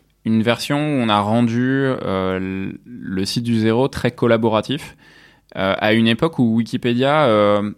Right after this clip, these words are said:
débutait tout juste, en fait, et, et on avait créé des fonctionnalités qui permettaient de créer des cours de façon collaborative,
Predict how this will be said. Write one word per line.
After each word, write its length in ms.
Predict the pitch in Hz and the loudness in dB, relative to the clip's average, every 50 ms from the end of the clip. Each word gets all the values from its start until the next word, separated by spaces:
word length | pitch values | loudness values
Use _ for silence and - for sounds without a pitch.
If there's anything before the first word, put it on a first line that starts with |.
| - | -12
débutait 580 | 110 104 101 110 110 110 117 117 - 120 113 - - _ _ _ _ _ _ _ _ _ - | -12 -4 0 0 0 0 0 -2 -2 -2 -2 -4 -8 _ _ _ _ _ _ _ _ _ -2
tout 140 | - 165 | 0 0
juste, 420 | 143 127 165 233 - - - - - - - | 0 0 -4 -8 -10 -12 -14 -18 -20 -16 -10
en 140 | 143 113 - | -10 -6 -4
fait, 400 | - 123 - - - - - - _ - | -2 -4 -4 -4 -8 -14 -14 -14 _ -10
et, 400 | - 98 101 104 101 101 101 98 101 98 98 98 98 98 95 98 95 - - - - | -6 -4 -2 0 0 0 0 0 0 0 0 0 -2 -2 -2 -4 -6 -8 -12 -10 -6
et 140 | 104 104 104 | -4 -4 -2
on 180 | 101 104 107 | -2 0 0
avait 500 | 107 107 104 110 120 131 135 139 143 147 - - - - - _ _ _ _ _ _ - | 0 0 2 2 2 2 2 0 -2 -4 -6 -12 -20 -20 -20 _ _ _ _ _ _ -12
créé 360 | - - - 135 139 147 160 | -8 -4 -2 2 2 2 2
des 140 | 151 139 123 | 2 2 0
fonctionnalités 640 | - 127 117 - - 120 117 117 120 113 - 143 147 | 0 -2 -4 -4 -4 -2 -2 -2 -2 -2 -2 -4 -6
qui 160 | 147 - 135 | -6 -8 -10
permettaient 480 | - - 113 107 110 110 110 - 143 139 | -6 -4 -2 -2 -2 -2 -2 -4 -4 -2
de 120 | 123 101 | -2 -2
créer 440 | 95 - - - - - 139 139 139 | -4 -4 -8 -12 -6 -2 0 0 2
des 160 | 123 120 117 | 2 0 0
cours 400 | - - - - 143 156 156 123 | -2 -4 -6 -4 -2 -2 0 0
de 120 | 104 104 98 | -2 -2 -2
façon 280 | - 104 - - 131 | -2 -4 -4 -4 -4
collaborative, 720 | 127 - 123 117 110 113 110 113 107 107 - 104 92 85 | -4 0 0 0 0 0 0 0 -2 -2 -4 -6 -8 -8